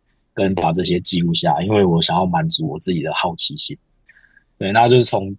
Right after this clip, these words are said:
这中间去想办法，就是让它有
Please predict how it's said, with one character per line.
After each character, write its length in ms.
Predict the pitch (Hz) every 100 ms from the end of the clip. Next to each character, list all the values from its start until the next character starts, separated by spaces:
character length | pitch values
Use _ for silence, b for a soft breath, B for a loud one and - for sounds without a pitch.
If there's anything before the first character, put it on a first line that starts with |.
| _ _ -
这 140 | 107
中 320 | - 104 104
间 200 | 107 101
去 260 | 101 104 98
想 200 | - 82
办 200 | 87 -
法， 220 | - 78 -
就 100 | 90
是 360 | 196 87 175 - _ _ _
让 220 | - 98 90
它 260 | 92 90
有 240 | 90 78